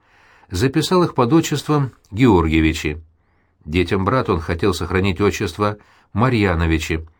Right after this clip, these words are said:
но Агния была против. «Как ты им потом объяснишь, что у них разные отчества? Мы даже могилы родителей им показать не сможем», —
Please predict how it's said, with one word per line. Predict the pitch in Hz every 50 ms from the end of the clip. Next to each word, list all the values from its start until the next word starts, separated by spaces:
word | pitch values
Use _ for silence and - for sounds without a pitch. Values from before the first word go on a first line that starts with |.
| _ _ _ _ -
но | 92 107 120 - -
Агния | 160 185 170 147 110 87
была | 78 104 139 160 151
против. | - 95 85 80 - 78 78 - - _ _ _ _ _ _ _ _ _ _ _ _ _ _ _
«Как | - 117 113 107 -
ты | - 113
им | 104 95
потом | 107 101 101 107 101 101
объяснишь, | 98 90 104 107 101 - - 139 143 139 - - - _ _ _ _ _ _ _
что | - - - 110
у | 117
них | 131 120 - 117
разные | 127 117 101 87 98 110 127
отчества? | 120 95 80 - - 82 78 - 82 76 73 80 - _ _ _ _ _ _ _ _
Мы | - 90 95
даже | 90 104 101 87 - 110 101
могилы | 104 110 107 101 110 104 110 110
родителей | 127 120 98 98 85 - 90 85 85
им | 82 82
показать | 87 82 - 90 85 85 85 82 85
не | 90 82
сможем», — | - - 90 87 85 82 90 82